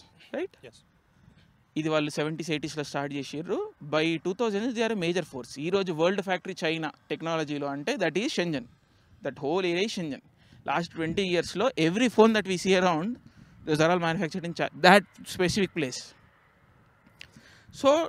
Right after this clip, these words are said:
Speaker 1: టూ థౌజండ్ టెన్లో, టూ, early టూ థౌజండ్స్లో India was looking, Indian governments were looking, "Okay, this is going this way, మనం మ్యానుఫ్యాక్చరింగ్ జాబ్స్ కూడా దీంట్లో ఇంట్రడ్యూస్ చేయాలని" చెప్పేసి బ్రిలియంట్ పాలసీ. They are brilliant people. మన గవర్నమెంట్లలో బ్రిలియంట్ పీపుల్ ఉంటారు, వాళ్ళని పని చేయనియరు, అది వేరే విషయం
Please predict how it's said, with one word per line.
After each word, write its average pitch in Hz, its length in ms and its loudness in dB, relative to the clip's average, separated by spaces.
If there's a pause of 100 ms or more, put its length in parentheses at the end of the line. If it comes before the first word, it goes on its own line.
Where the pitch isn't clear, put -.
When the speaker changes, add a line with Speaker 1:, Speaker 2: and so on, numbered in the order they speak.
(140)
Speaker 1:
టూ 214 140 2
థౌజండ్ 226 340 2
టెన్లో, 220 300 -2 (160)
టూ, 175 40 2 (160)
early 180 200 4
టూ 202 100 2
థౌజండ్స్లో 196 420 0 (640)
India 233 220 6
was 214 160 2
looking, 185 260 0
Indian 185 200 4
governments 190 320 4
were 185 140 2
looking, 165 280 0
"Okay, 147 220 0
this 143 140 -8
is 165 120 -4
going 170 240 0
this 165 180 -6
way, 175 100 2 (220)
మనం 175 120 0 (100)
మ్యానుఫ్యాక్చరింగ్ 175 600 -2
జాబ్స్ 165 220 0
కూడా 175 120 -8
దీంట్లో 151 180 -6
ఇంట్రడ్యూస్ 156 340 -4
చేయాలని" 143 340 -2
చెప్పేసి 151 320 -6 (720)
బ్రిలియంట్ 302 440 4
పాలసీ. 151 300 -2 (200)
They 180 120 4
are 226 140 2
brilliant 247 380 -2
people. 147 240 -6 (220)
మన 151 80 -2 (120)
గవర్నమెంట్లలో 185 680 0
బ్రిలియంట్ 185 320 -2
పీపుల్ 208 240 -4
ఉంటారు, 170 260 -4 (1000)
వాళ్ళని 147 300 -2
పని 143 180 0
చేయనియరు, 165 380 -2
అది 147 120 -8
వేరే 147 220 -4
విషయం - 180 -14